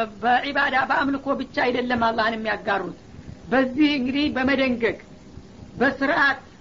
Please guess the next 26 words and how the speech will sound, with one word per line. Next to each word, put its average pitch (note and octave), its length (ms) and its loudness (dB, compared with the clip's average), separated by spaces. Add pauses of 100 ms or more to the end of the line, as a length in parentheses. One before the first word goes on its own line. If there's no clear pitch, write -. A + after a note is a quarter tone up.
(140)
ነው C4 240 0 (220)
ደግሞ A#3 320 2
ሽርክ፣ - 280 -4
ሁለተኛ B3 420 0 (100)
ሽርክ A3 260 -6
ማለት F3+ 320 -2
ነው። D3+ 180 -12
በአሁኑ C4 380 4
ጊዜ A#3+ 200 -6 (120)
የተረሳና B3+ 760 0 (120)
የተዘ-፣ B3+ 540 -2 (100)
የተዘነጋ A#3+ 580 -4 (520)
ሁሉም C#4+ 320 2
የሰው B3+ 280 -2
ልጅ B3+ 140 -2
ሊያመልጠው B3+ 500 0
የማይችለው B3+ 720 -2
የሽርክ B3+ 500 -4
ዘርፍ D4 260 0 (380)
ይህ A#3+ 240 4
ላይ C4+ 180 4
ነው A#3+ 140 -2
የሚመጣው A3 540 0
ማለት F#3+ 320 -4
ነው። - 120 -16 (400)
ብዙዎቹ C4+ 440 2